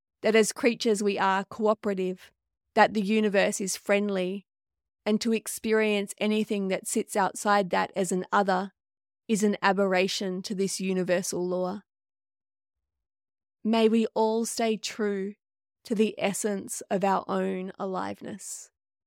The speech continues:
May we make a daily practice of wonder, of kindness, and of care. May we tread the earth lightly.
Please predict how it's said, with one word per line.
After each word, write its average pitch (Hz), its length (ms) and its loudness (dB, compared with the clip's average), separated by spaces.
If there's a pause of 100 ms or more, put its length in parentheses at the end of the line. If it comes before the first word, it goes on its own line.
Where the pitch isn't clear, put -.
(1200)
May 220 220 6
we 233 160 4
make 214 360 4
a 214 100 0
daily 196 520 0
practice - 880 -6
of 180 160 -4
wonder, 185 680 -4 (560)
of 185 180 -6
kindness, 185 880 -4 (280)
and 190 180 -2
of 185 180 -6
care. 185 480 -6 (1600)
May 226 200 6
we 240 200 0
tread 220 500 -2 (360)
the 214 200 -4
earth 196 340 -2
lightly. 185 600 -6